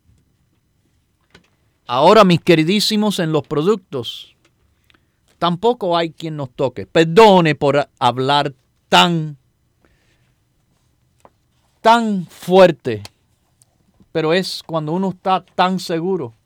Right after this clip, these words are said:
y uno está con tanta verdad. Es fácil, es fácil decirlo, es fácil demostrarlo, es fácil enseñarlo, como aquí se hace. Aquí se hace salud en cuerpo y alma.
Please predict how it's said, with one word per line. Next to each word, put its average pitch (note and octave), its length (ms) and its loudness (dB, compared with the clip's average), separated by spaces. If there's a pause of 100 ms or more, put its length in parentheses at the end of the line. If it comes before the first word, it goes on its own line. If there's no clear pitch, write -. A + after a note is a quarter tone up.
(440)
y D#3+ 140 -6
uno F#3+ 140 -2
está F#3 400 2 (360)
con D#3+ 260 -4
tanta F#3+ 440 -2
verdad. E3 480 -4 (920)
Es A3 160 -4
fácil, - 480 -4 (640)
es - 200 -12
fácil E3 400 -4
decirlo, D#3+ 500 -8
es A2+ 140 -12
fácil D3+ 360 -4
demostrarlo, D3 800 -16
es C#3+ 240 -16
fácil E3+ 560 -10
enseñarlo, C3 880 -14 (1000)
como G#2+ 240 -8
aquí G#2 220 -12
se B2 200 -10
hace. F#3+ 300 -14 (1400)
Aquí G#2 260 -12
se C3 200 -8
hace G#2 300 -14
salud F#2+ 480 -12
en G2+ 80 -14
cuerpo F#2+ 420 -14
y F#2+ 60 -14
alma. - 320 -20